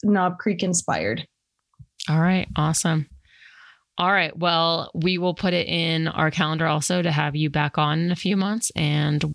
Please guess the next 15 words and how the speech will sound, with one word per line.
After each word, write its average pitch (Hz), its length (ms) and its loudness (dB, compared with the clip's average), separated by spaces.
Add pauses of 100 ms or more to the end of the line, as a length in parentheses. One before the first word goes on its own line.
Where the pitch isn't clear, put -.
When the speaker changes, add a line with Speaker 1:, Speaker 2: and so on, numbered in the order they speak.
Speaker 2:
we'll 156 140 0
talk 151 200 -2
about 147 240 0
that 151 220 0
as 156 160 0
well 147 160 0
as 143 180 0
all 151 140 0
the 143 120 0
other 147 160 0
things 151 220 -2
that - 100 -4
you 160 80 0
have 147 100 -4
planned. 151 320 -2